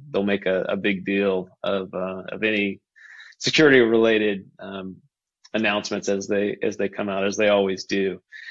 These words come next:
Um, but just, you know, i-, if you're out there and, and you want to have conversations around security, by all means, we'll be there, obviously. So we're happy to, to talk to you. Um,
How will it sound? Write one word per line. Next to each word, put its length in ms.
Um, 460
but 220
just, 360
you 100
know, 180
i-, 80
if 360
you're 120
out 180
there 300
and, 180
and 180
you 120
want 240
to 80
have 260
conversations 760
around 280
security, 500
by 160
all 100
means, 220
we'll 140
be 140
there, 320
obviously. 400
So 400
we're 140
happy 220
to, 220
to 140
talk 340
to 80
you. 320
Um, 380